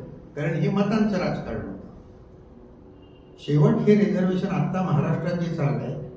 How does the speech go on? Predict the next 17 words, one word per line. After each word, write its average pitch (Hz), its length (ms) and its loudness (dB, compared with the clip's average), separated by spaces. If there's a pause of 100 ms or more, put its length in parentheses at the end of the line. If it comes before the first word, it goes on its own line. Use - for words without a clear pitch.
ते 196 140 0
सुद्धा 208 220 0
शुद्ध 185 460 0
मतांचं 180 580 4
राजकारण 147 540 2
चाललेलं 117 380 0
आहे. - 280 -8 (1500)
यातली 165 280 0
जवळजवळ 208 500 4
सगळे 208 460 4
पक्ष 220 220 0
माझ्याकडे 196 500 2
कॉन्स्टिट्यूशनल 170 800 -2
पोझिशन 151 460 6
विचारायला 143 420 2
आलेले 117 320 0
आहेत, 113 200 -4